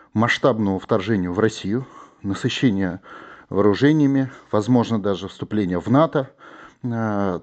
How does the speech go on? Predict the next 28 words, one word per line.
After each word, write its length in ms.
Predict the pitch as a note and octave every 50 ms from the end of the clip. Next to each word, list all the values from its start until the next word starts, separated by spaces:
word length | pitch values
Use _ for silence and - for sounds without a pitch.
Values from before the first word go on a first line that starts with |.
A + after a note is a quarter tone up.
| - _
с 200 | - F#2+ F#2+ F#2
дальнейшим 720 | G2 A2+ A2 A#2 C#3 D#3+ D#3 - - C#3 A#2+ G#2 F2 F#2 - _ _ _ _ _ _ _ _ - - A2+ A2 F#2+
вторжением 600 | - - A#2 A2 G2+ G#2 C3 C3+ B2+ B2 A#2 G#2+ - - - -
уже, 180 | B2 G#2+ A#2+ A#2
собственно 380 | - C3 B2 - - A2+ G#2
говоря, 180 | G2+ G#2+ A#2 A2+
в 60 | -
сторону 320 | - C#3+ A#2+ G#2+ G#2+ A2+
Москвы 360 | A2+ A#2 A2+ - - D#3+ D#3 B2
и 40 |
ликвидации 540 | G2 G2+ - - A#2+ A2+ B2 A#2 - - A2+
России. 380 | G2+ G#2 - - - F2+ D#2+ - _
То 80 | - A2+
есть, 120 | G2 - - - - - - - - - - _
э, 180 | G#2+ F#2+ F#2 F#2
попытка, 720 | - - B2 - - D#3+ E3 D#3+ - - C3 A#2+ A2+ - _ _ _ - _ _ _
ну, 260 | B2+ C3+ C3+ - -
скажем, 360 | - - B2 A2 G2 A2 A2 -
испугать 500 | - - - - C3+ A#2 C3+ C#3 C#3+ C#3
нас 140 | A#2 G2 -
сирийским 440 | - B2+ A2 A2 G#2+ - - - F#2
сценарием. 480 | - - - G2+ F#2+ F2 D#2+ D#2 D2+ - - - - - - - - - - - - - - - -
И 140 | G#2 G#2+ A2+
это 640 | A2+ A2 - - A#2 A#2+ A#2 - C3 B2+ B2 B2+ - - -
очень 340 | B2+ C3 - - C#3 A#2 G#2+
серьёзное 760 | - - C#3+ B2 C3+ C3 A2+ F#2 F#2 G2+ F#2+ F#2 F#2 F#2 - - - -
заявление 500 | G2 G2 B2 A2+ A2+ A2 G#2+ A2 A#2+ -
Трампа, 460 | - D#3+ E3+ F3 E3+ - G#2+ F#2